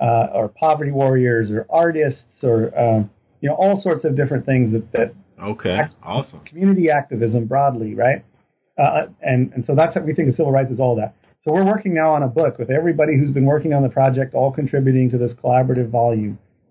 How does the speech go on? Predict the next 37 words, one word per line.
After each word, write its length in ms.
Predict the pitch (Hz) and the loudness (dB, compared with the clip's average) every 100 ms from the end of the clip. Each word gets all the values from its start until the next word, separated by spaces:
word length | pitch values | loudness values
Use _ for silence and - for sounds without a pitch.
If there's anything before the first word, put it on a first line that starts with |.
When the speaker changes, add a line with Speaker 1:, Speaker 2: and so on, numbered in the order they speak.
| _ | _
Speaker 1:
Um, 360 | 131 123 117 - | 2 2 0 -2
and 160 | 120 113 | -4 0
so 80 | 131 | 0
we'll 160 | 139 | 0
see 140 | 139 170 | 0 0
what 120 | 156 | 0
<laughs> 60 | - | 0
comes 220 | 196 196 | 0 0
from 140 | 190 | -2
that. 260 | 143 147 - | 2 0 0
<laughs> 360 | 196 240 - - | -2 -2 -4 -4
But 140 | 147 | -2
it's, 140 | 151 - _ _ _ - - | -2 -6 _ _ _ -20 -8
everyone's 340 | 156 180 170 - - | -4 -2 -2 -6 -4
hard 160 | 180 | -2
at 60 | 185 | 2
work 240 | 160 190 | 0 0
on 100 | 170 | 0
their 160 | 156 156 | 0 0
chunks 320 | 156 160 151 | 0 -2 -4
of 120 | 147 | -2
it, 160 | 160 180 | 0 0
and, 240 | 127 131 143 | 0 0 2
um, 320 | 131 123 127 _ _ - | 0 0 -4 _ _ -4
and 100 | 139 | 0
I 80 | 147 | 0
get 140 | 151 | 0
to 80 | 143 | 0
help 260 | 147 151 - | 0 0 -2
edit 260 | 131 139 | 0 2
it 180 | 147 190 - _ _ - | 0 -2 -8 _ _ -4
and 140 | 135 | -2
turn 160 | 156 147 | 2 2
it 80 | 147 | 2
into 220 | 147 135 | 2 2
something 400 | 156 135 151 139 | 0 0 0 0
that, 160 | 127 | 0